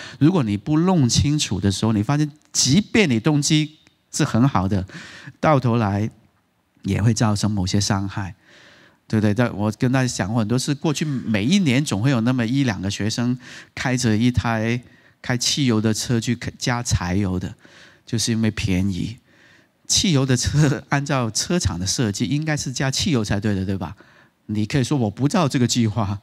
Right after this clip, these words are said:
对吧？我一时兴起加了柴油，啊，希望今天不会，不会有这样的事情发生。过去几年都有，总不多，总会有那么一两个傻帽就会这样，做这样的事情。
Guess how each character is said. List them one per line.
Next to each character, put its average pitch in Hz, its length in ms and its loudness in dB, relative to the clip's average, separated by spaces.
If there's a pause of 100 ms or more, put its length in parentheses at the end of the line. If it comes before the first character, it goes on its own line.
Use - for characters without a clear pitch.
对 98 160 -6
吧？ - 180 -10 (380)
我 107 120 -2
一 190 160 0
时 - 200 0
兴 156 280 0
起 101 340 -2 (280)
加 131 220 -2
了 110 100 0
柴 101 300 -2
油， 120 280 2 (440)
啊， 110 80 -2
希 180 160 2
望 175 160 6
今 170 160 -2
天 170 120 4
不 147 100 2
会， 135 240 2
不 131 160 4
会 147 80 6
有 117 80 4
这 123 80 0
样 120 100 2
的 117 80 0
事 123 160 0
情 110 160 0
发 110 140 0
生。 120 120 0
过 160 220 2
去 147 160 0
几 101 160 -4
年 104 140 -2
都 151 320 4
有， 120 200 2 (380)
总 123 280 0 (120)
不 160 100 -4
多， 165 320 -2
总 101 160 -2
会 139 120 4
有 117 80 4
那 127 100 0
么 127 120 0 (100)
一 156 140 -2
两 90 200 0
个 107 160 0
傻 87 340 -4
帽 95 280 0
就 113 120 -4
会 110 160 0
这 120 140 -4
样， 110 100 -4
做 113 140 -4
这 117 80 -2
样 107 100 0
的 107 80 0
事 110 160 -2
情。 - 240 -6